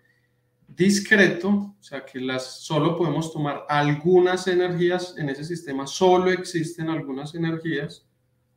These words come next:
que es un comportamiento que exhiben los átomos. Pero resulta que, a diferencia de los átomos,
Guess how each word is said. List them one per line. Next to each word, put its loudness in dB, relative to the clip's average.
que -2
es -4
un -4
comportamiento -2
que -10
exhiben -6
los -10
átomos. -4
Pero 6
resulta 4
que, 4
a 4
diferencia 4
de -2
los 0
átomos, 0